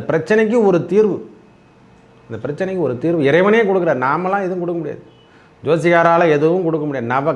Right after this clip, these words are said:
கிரகங்கள் கொடுக்கக்கூடிய பலாபலங்கள் தான் இந்த இருக்கக்கூடிய ஜீவராசிகள் எல்லாருமே அனுபவிக்கின்றோம். என்னையும் உட்படவே சொல்றேன். ஜோசிகார் முதல் கொண்டு, ஜோசிகாரனை சும்மா விட்டுருமாண்ணா. முதல்ல எங்களை ரெண்டு வாட்டி நல்லா காட்டு, காட்டு, காட்டிட்டு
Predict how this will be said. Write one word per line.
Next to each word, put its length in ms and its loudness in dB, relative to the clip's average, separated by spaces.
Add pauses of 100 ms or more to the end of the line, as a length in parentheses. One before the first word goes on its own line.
கிரகங்கள் 540 0
கொடுக்கக்கூடிய 460 -4 (120)
பலாபலங்கள் 640 0
தான் 140 -4
இந்த 80 -6 (100)
இருக்கக்கூடிய 480 -8
ஜீவராசிகள் 600 -4
எல்லாருமே 420 -6
அனுபவிக்கின்றோம். 600 -12 (1080)
என்னையும் 420 2
உட்படவே 460 -4
சொல்றேன். 320 -16
ஜோசிகார் 460 -2
முதல் 180 -10
கொண்டு, 220 -8
ஜோசிகாரனை 500 -2
சும்மா 200 -4
விட்டுருமாண்ணா. 440 -12 (960)
முதல்ல 380 4
எங்களை 240 -2
ரெண்டு 180 0
வாட்டி 280 2
நல்லா 260 -2 (120)
காட்டு, 320 0
காட்டு, 200 -4 (140)
காட்டிட்டு 500 -2